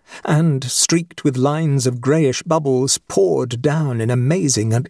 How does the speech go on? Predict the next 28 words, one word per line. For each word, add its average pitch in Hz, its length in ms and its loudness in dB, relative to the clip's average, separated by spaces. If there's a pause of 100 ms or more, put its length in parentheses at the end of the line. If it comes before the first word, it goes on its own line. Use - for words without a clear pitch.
ear-filling 101 720 -2
volume. 87 580 -4 (840)
But 185 320 -2
directly 175 420 0
underneath 151 460 0
the 143 80 -2
steep - 380 -2
escarpment 131 640 0
of 123 120 -4
rock 165 300 0
on 123 120 0
the 127 60 -2
far 151 280 0
side 170 320 0
of 123 80 -4
the - 80 -6
pool, 120 360 0
it 135 160 -2
lay 131 180 2
foamless - 920 -4
and 117 240 -4
black, - 540 -6 (340)
a - 60 0
still - 480 0
backwater 76 880 -4
of - 180 -12
great 82 420 -4
depth. - 500 -6